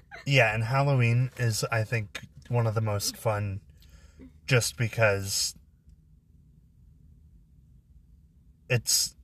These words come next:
Speaker 2: and especially for, like, me, it's such a, like, different aesthetic than I would normally do.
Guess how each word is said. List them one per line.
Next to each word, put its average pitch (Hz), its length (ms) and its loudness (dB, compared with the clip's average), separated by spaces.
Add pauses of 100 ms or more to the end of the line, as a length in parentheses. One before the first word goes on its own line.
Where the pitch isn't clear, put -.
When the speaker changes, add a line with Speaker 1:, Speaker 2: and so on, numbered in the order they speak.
(160)
Speaker 2:
and 143 200 6
especially 160 540 6
for, 160 160 0
like, 120 220 2
me, 113 340 2 (1300)
it's 120 220 4
such - 440 4
a, 107 120 2
like, 98 260 -6
different 123 500 -2
aesthetic 139 520 -2
than 147 140 0
I 143 100 2
would 143 180 -2
normally 143 340 -2
do. 143 280 -2